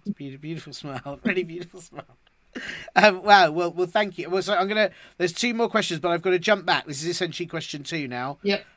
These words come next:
Speaker 1: Um, and it's, again, similar sort of thing.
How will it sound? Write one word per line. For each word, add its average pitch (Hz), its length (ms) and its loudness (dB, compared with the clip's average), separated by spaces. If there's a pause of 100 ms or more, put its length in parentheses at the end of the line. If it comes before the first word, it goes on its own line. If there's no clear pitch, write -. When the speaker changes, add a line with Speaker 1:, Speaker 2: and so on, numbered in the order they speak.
(120)
Speaker 1:
Um, 170 540 6 (440)
and 175 120 2
it's, 170 140 4
again, 202 320 2
similar 220 360 -2
sort 220 200 -2
of 196 100 -4
thing. 175 360 0